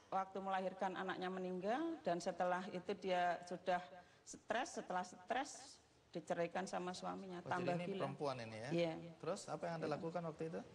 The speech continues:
Speaker 1: Ya, saya data dulu, saya datangi, saya lihat memang kondisinya
Speaker 2: Hmm.
Speaker 1: memprihatinkan. Akhirnya saya laporkan kepada Bapak Kapolres, setelah itu dijadwalkan untuk kita kirim ke, waktu itu ke R S J Lawang.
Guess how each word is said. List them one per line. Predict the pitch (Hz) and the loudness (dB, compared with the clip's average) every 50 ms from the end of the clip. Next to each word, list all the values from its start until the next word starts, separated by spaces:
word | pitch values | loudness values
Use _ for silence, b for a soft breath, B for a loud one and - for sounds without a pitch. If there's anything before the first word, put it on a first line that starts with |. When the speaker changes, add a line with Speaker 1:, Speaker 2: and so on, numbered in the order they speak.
| - - - | -18 -8 0
Speaker 1:
Ya, | - 165 165 165 160 156 - - - - - | 2 4 4 4 4 2 0 -4 -12 -16 -10
saya | - - 185 180 - | -2 0 0 2 4
data | 180 175 175 - 190 185 | 2 2 2 2 0 0
dulu, | - 190 185 190 196 226 311 359 | 0 -2 -2 0 2 2 2 2
saya | 359 - 208 | 2 2 0
datangi, | 208 196 180 175 - 185 180 208 | 2 2 0 2 2 0 0 2
saya | 277 254 196 185 | 2 2 2 2
lihat | 190 214 214 - | 2 0 0 0
memang | 202 190 185 - | 0 0 2 2
kondisinya | 185 175 147 139 - 147 180 180 180 | 2 2 0 -2 -4 -2 -2 0 0
Speaker 2:
Hmm. | 180 175 | -2 -2
Speaker 1:
memprihatinkan. | 175 - 190 175 175 - 180 180 185 180 - - 294 302 302 B B B B B B B | -2 0 0 0 0 0 -2 -4 -4 -4 -2 0 2 2 0 B B B B B B B
Akhirnya | 175 175 - 190 185 214 226 | -2 2 2 2 2 2 2
saya | 233 214 196 190 | 4 4 4 4
laporkan | 185 196 190 190 - 190 190 | 4 2 0 0 0 -4 -2
kepada | 185 190 185 185 180 - 175 175 170 170 165 165 165 | -2 0 0 0 0 2 4 4 6 6 4 4 2
Bapak | 170 170 - - | 0 -2 -2 0
Kapolres, | 175 170 175 180 180 175 185 - 247 294 302 233 | 0 -2 0 2 2 2 2 2 0 0 0 -4
setelah | 196 - 180 170 | -4 0 0 0
itu | 165 170 175 - 220 | 0 0 0 -2 -4
dijadwalkan | - - - - 170 151 180 175 175 - - 180 180 | -4 -4 -2 -2 -2 0 0 0 0 0 -2 -2 0
untuk | 170 175 165 170 170 - B B B B B B B B B B B B - - - | 0 2 2 0 0 -2 B B B B B B B B B B B B -12 -2 -2
kita | 175 - 180 175 170 | 0 2 2 0 2
kirim | - 185 175 180 180 175 175 175 | 4 4 4 4 4 2 2 2
ke, | - 175 175 175 170 170 170 170 170 170 165 165 160 160 165 170 - | 4 4 6 6 6 6 6 4 4 4 2 2 2 0 -2 -2 -4
waktu | 170 175 165 - 190 | -6 -6 -4 -4 -2
itu | 180 233 220 | 2 2 2
ke | - 202 190 | 4 4 4
R | 185 185 | 4 4
S | 190 185 - | 2 0 0
J | - 190 180 | -2 0 2
Lawang. | 180 170 165 160 156 151 | 4 4 4 2 2 0